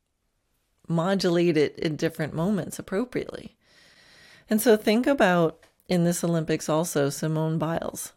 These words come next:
the greatest gymnast in the world. That's what she's called, going into these Olympics. And after a vault, she decided to pull out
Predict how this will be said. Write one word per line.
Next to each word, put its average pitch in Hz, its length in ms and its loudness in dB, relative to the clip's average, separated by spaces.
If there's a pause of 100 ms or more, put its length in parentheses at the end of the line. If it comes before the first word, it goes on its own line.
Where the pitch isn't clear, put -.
(120)
the - 80 -20
greatest 202 580 2
gymnast 170 420 0
in 147 60 -4
the 156 80 -2
world. 156 440 0 (220)
That's - 300 -6
what - 140 -6
she's - 220 -10
called, - 420 -4 (640)
going 175 280 0
into 175 220 -2
these 151 220 -6
Olympics. 226 560 -4 (1040)
And 170 180 0
after 165 300 0
a 202 80 2
vault, 151 400 -2 (460)
she - 180 -6
decided 160 480 0
to 175 60 -4
pull 175 280 0
out 285 300 -2